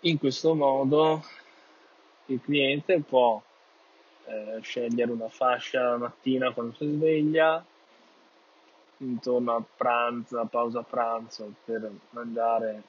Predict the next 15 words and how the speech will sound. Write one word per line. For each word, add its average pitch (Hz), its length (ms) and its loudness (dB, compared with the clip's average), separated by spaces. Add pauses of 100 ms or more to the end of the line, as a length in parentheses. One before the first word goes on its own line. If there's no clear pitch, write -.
(420)
in 123 160 -12
temperatura 113 840 -4
in 107 120 -10
massimo 160 480 -8
comfort 120 520 -10
e 110 100 -2
poi 110 180 -4
la 139 120 0
sera 104 400 -10 (880)
per, 110 560 -4 (500)
ehm, 55 840 -18 (500)
avere 110 640 -4 (1700)
la 127 180 -2
casa 117 380 0
calda. 113 580 2